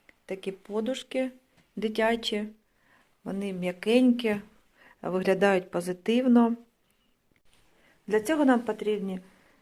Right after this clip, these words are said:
нитки, спиці, ножиці, велика голка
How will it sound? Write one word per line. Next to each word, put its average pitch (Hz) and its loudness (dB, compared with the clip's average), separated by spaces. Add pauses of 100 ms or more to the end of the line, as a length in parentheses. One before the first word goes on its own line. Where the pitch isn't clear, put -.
(220)
нитки, 233 -4 (680)
спиці, 220 -2 (160)
ножиці, 233 0 (420)
велика 220 2
голка 202 -2